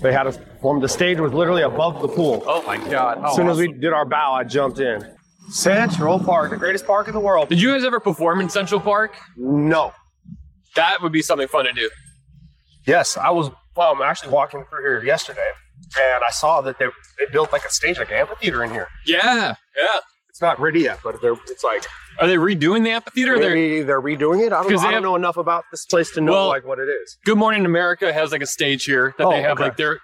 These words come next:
Speaker 2: co-, summer concert series on.
Speaker 1: Oh, I would love to do that.
Speaker 2: Yeah.
Speaker 1: We'd love to do that.
Speaker 2: Whew.
Speaker 1: God,
Speaker 2: All
Speaker 1: that'd
Speaker 2: right.
Speaker 1: be so cool.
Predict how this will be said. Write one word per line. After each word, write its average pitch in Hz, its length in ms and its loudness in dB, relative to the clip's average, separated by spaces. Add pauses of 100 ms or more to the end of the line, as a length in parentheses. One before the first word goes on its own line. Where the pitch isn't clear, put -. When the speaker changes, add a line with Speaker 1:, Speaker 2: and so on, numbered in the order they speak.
Speaker 2:
co-, 156 160 0
summer 151 300 -2
concert 147 400 -4
series 180 340 2
on. 196 180 2
Speaker 1:
Oh, 147 260 0
I 120 60 0
would 120 160 -2
love 120 280 0
to - 100 -12
do 90 140 -12
that. 95 240 2
Speaker 2:
Yeah. 170 100 2
Speaker 1:
We'd 202 380 0
love 107 140 -2
to 107 80 -12
do 101 180 -8
that. 90 440 0
Speaker 2:
Whew. 453 360 4
Speaker 1:
God, 247 40 -2
Speaker 2:
All 160 120 2
Speaker 1:
that'd 165 140 2
Speaker 2:
right. 185 100 -2
Speaker 1:
be - 60 -12
so - 180 -18 (180)
cool. 123 280 -6